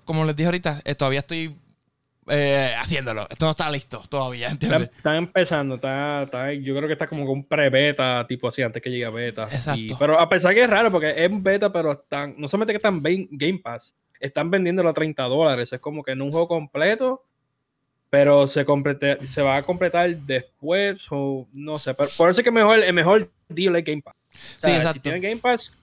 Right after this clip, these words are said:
Speaker 2: no hay que gastar más nada, juega, pruébalo. Cuando salga un up-,
Speaker 1: Pues
Speaker 2: nuevo update, vuelve a entrar de nuevo y que hay nuevo.
Speaker 1: Exactamente.
Speaker 2: Pero en verdad, súper, súper interesante.
Speaker 1: So, básicamente, aquí, además de, de las cosas que les mencioné de construir,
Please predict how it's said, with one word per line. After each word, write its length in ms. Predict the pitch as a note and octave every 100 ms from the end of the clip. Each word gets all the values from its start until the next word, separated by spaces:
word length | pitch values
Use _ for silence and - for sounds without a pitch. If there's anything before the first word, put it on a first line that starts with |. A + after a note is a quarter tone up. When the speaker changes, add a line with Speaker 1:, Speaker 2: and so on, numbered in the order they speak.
| _
Speaker 2:
no 100 | D3
hay 60 | D#3+
que 60 |
gastar 240 | F3+ F3 F3+
más 200 | F3 E3+
nada, 260 | F3 F#3+
juega, 340 | D#3 D3+ F3 - _ -
pruébalo. 480 | D#3+ F#3 F3+ F3+
Cuando 220 | F3 C#3+ C3
salga 180 | C3+ D3
un 60 |
up-, 60 | F3
Speaker 1:
Pues 120 | -
Speaker 2:
nuevo 280 | D#3+ D#3+ C#3
update, 340 | F#3 - E3+ - - _
vuelve 240 | A#2+ C#3
a 40 | D3+
entrar 200 | D#3 D#3
de 100 | C#3+
nuevo 380 | C#3 E3+ G3 F#3
y 140 | C#3+
que 120 | C3+
hay 120 | C3 B2+
nuevo. 520 | C#3 F#3+ F#3 D#3+ D#3 _ _ -
Speaker 1:
Exactamente. 500 | D3 D#3 - D#3+ D#3
Speaker 2:
Pero 120 | D#3+
en 40 |
verdad, 80 | G3
súper, 380 | - G3+ F#3 -
súper 240 | F3+ F#3+
interesante. 500 | F#3 E3 C3+ C3 -
Speaker 1:
So, 140 | - F#3+
básicamente, 720 | G3+ A#3 C4 C4+ A3+ A3 G3+
aquí, 400 | - F3 D3+ G#3 A#3
además 360 | G#3+ G#3 G#3+ G#3
de, 260 | A3 G#3
de 80 | F#3+
las 120 | F#3
cosas 220 | - F3+
que 80 | -
les 80 | G#3
mencioné 300 | G#3 G3+ G#3
de 80 | G#3
construir, 680 | G3+ G3 - G#3 G#3 E3+